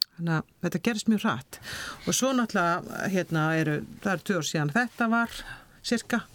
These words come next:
og svo er ég bara búin að vera að skrifa þetta af og til og, og, hérna,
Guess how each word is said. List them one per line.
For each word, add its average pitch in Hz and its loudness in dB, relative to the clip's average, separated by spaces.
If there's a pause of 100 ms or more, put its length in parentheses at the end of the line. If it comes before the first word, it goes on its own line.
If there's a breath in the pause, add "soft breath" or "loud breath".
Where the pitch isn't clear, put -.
(200)
og 190 0
svo - -2
er 156 4
ég 160 0
bara 170 2
búin 175 2
að 165 4
vera 170 2
að 170 -4
skrifa 180 0
þetta 190 0
af 185 2
og 180 -2
til 240 2
og, - -2 (420 loud breath)
og, 170 0
hérna, 170 2